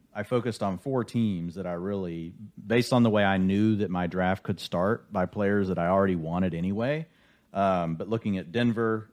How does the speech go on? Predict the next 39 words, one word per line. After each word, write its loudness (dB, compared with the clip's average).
the -8
Rams, -2
the -14
Chargers, -4
and -6
the -2
Packers, -6
all 6
have -4
great 2
matchups 0
all 6
of -4
the -2
last -2
three 4
games. -6
So 2
you're 4
trying 8
to 8
advance 2
each -2
round -2
an -6
underdog. -10
And -6
over 0
on 2
F 0
F -6
P -6
C, 6
it's 2
just -6
a -12
three-week 0
point -2
race. -8